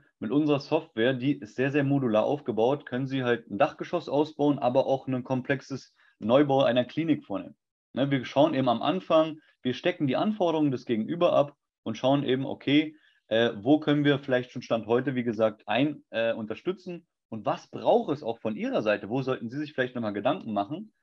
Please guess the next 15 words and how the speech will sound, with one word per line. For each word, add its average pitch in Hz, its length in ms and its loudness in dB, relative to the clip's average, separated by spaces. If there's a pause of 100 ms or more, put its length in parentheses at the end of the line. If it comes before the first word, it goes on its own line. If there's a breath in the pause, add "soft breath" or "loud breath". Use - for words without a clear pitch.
(180)
um 135 160 -6
einfach 135 320 -4
gewisse 135 360 -8
Prozesse 120 480 -8
effizienter 113 520 -8
zu - 140 -18
gestalten? - 440 -16 (340 soft breath)
Also 107 220 -6
wir 147 220 2
sind 143 160 -4
da 120 120 -4
wirklich 143 380 -4
I-T-Lösung 147 1300 -2
und 120 340 -8
Dienstleister, 131 880 -2